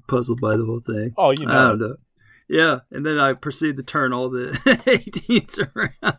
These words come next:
Speaker 1: <laughs> He's probably, he was this weirdo. Oh, man.
Speaker 2: It's
Speaker 1: Yeah.
Speaker 2: like, he works
Speaker 1: All
Speaker 2: at a
Speaker 1: right.
Speaker 2: GameStop. He don't care. He ain't making enough
Speaker 1: Yep.
Speaker 2: for this.
Speaker 1: <laughs> Yeah, it's just, eh, eh,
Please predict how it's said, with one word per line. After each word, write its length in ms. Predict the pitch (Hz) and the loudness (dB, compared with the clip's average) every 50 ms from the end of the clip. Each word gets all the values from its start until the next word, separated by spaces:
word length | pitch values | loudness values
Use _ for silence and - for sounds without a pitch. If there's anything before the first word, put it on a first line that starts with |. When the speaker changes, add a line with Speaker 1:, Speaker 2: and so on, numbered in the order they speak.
| _ - | _ -4
Speaker 1:
<laughs> 720 | 240 233 - _ _ - - - - 285 320 330 302 262 | -4 -4 -6 _ _ -6 -6 -4 -6 -8 -8 -6 -4 -4
He's 240 | 240 - - 403 - | 0 2 2 2 2
probably, 360 | - - - - 269 294 285 | 0 -6 -4 -2 -2 -2 -2
he 40 | 294 302 | -2 -6
was 180 | 294 269 - | -8 -8 -10
this 180 | 208 175 - - | -10 -10 -10 -8
weirdo. 500 | 185 151 - 208 208 208 202 147 120 - - 202 247 254 - - - - - - - | -8 -4 0 0 0 2 0 -2 -4 -4 -8 -14 -16 -14 -14 -16 -16 -18 -18 -10 -4
Oh, 460 | - 185 202 208 202 190 185 180 175 | 0 2 6 6 8 8 6 6 4
man. 380 | 170 170 170 165 165 160 160 - _ - | 4 4 4 4 4 2 0 -4 _ -6
Speaker 2:
It's 220 | - 165 151 139 135 | -2 0 2 4 4
Speaker 1:
Yeah. 60 | 135 | 4
Speaker 2:
like, 100 | 131 131 | 2 2
he 120 | - 202 208 | 0 0 2
works 160 | 202 185 151 | 4 4 6
Speaker 1:
All 60 | 156 | 6
Speaker 2:
at 40 | 156 | 4
a 40 | 139 | 4
Speaker 1:
right. 60 | 120 | 2
Speaker 2:
GameStop. 480 | - 113 110 117 117 - - 107 117 - | 0 0 -2 -2 -2 -2 -2 -2 -2 0
He 100 | 208 196 | 0 2
don't 200 | 180 151 151 123 | 2 2 2 0
care. 320 | - - 110 117 127 131 - - | -4 -2 0 0 0 0 0 -2
He 140 | - 156 165 | -2 0 0
ain't 160 | 156 139 127 | 0 0 0
making 220 | 131 131 131 120 | 0 0 0 0
enough 160 | 117 117 117 | 0 2 2
Speaker 1:
Yep. 140 | 175 180 185 - | 4 4 4 4
Speaker 2:
for 60 | 117 | 2
this. 260 | 123 123 - - - _ _ _ _ _ _ _ _ _ - | 2 -2 -4 -8 -16 _ _ _ _ _ _ _ _ _ 0
Speaker 1:
<laughs> 180 | - - - | 0 2 2
Yeah, 420 | 320 330 - - - 247 233 - - - | 2 2 2 2 2 0 2 0 -2 -4
it's 160 | - 196 - | -6 -8 -8
just, 220 | - 254 240 - - - - - - - - _ - - | -10 -14 -14 -14 -18 -20 -20 -20 -20 -20 -20 _ -12 -8
eh, 240 | - 247 220 208 - - _ _ _ _ _ - | -2 0 0 0 0 -2 _ _ _ _ _ -10
eh, 240 | - 226 240 233 190 | -4 0 2 2 0